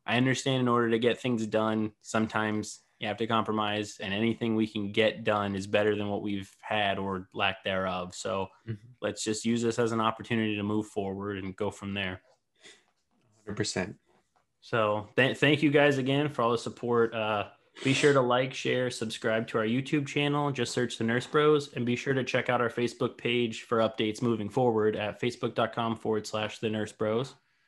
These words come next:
Speaker 2: And we're also on Spotify, Apple, and pretty much anywhere you can listen to podcasts.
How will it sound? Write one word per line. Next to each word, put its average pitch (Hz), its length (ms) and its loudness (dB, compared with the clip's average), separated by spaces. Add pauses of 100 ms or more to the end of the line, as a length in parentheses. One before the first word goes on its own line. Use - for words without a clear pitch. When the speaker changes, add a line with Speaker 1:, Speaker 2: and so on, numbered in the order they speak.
(260)
Speaker 2:
And 107 180 2
we're 110 140 6
also 113 260 4
on 104 80 2
Spotify, 101 720 2
Apple, 98 480 0
and 98 260 -10
pretty 113 160 -2
much 104 180 0
anywhere 98 240 4
you 92 120 0
can 101 280 -8 (140)
listen 104 260 -2
to 95 60 -2
podcasts. - 840 0